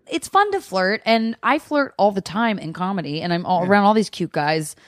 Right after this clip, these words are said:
Speaker 1: Uh, not twenty-four seven, but sometimes, and I flirt with them, and I want you to get that joy of flirting with other people, and
Speaker 2: Yeah.
Speaker 1: he li-, really likes it, and it makes me happy.
Speaker 2: That, is that, like, his safe space to be able to flirt with other people, though?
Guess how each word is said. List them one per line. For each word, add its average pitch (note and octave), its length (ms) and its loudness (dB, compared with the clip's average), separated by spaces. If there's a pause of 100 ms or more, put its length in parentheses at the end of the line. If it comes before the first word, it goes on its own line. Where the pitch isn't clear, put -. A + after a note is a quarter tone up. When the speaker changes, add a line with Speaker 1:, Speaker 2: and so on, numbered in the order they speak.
(440)
Speaker 1:
Uh, D#3+ 300 4
not A3 320 -2
twenty-four D3 380 -4
seven, D#3 340 -4
but D4 160 0
sometimes, A3+ 500 2
and B3+ 80 2
I C#4 60 4
flirt G3 240 2
with F#3 140 0
them, G#3+ 160 4
and B3 160 -2
I D#4 80 6
want G#4+ 200 4
you A4 120 6
to A#4 100 6
get G#4+ 140 0
that - 240 2
joy G3+ 580 2
of F#3 140 -6
flirting E3+ 360 0
with D3 140 -4
other C#3 220 -6
people, - 360 -10
and F3 120 0
Speaker 2:
Yeah. G3 80 4
Speaker 1:
he A#3+ 80 4
li-, D4+ 180 2
really F#4 220 -4
likes E4+ 260 -6
it, - 60 -6
and - 120 -10
it - 40 -12
makes G3 200 -6
me G3 60 -4
happy. F3+ 400 -4
Speaker 2:
That, D3 240 2
is C#3 80 0
that, D3 180 4
like, C#3+ 180 2
his B2+ 220 0
safe C3 280 -2
space - 540 -4
to - 120 -8
be B2+ 140 2
able A#2 180 0
to - 60 -14
flirt B2 240 -4
with A#2 160 -10
other A2 180 -4
people, A2+ 320 -6
though? C#3 220 -2